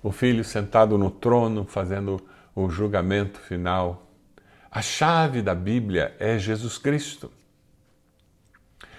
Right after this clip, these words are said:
Jesus é a figura central de toda a Bíblia. Você encontra de Gênesis a Apocalipse.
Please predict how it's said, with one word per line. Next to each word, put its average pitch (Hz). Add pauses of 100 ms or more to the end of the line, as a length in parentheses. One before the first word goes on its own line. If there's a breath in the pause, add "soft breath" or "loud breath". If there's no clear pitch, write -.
Jesus 139
é 147
a 127
figura 123
central 117
de 87
toda 160
a -
Bíblia. 78
Você 92
encontra 98
de 85
Gênesis 123
a 117
Apocalipse. 113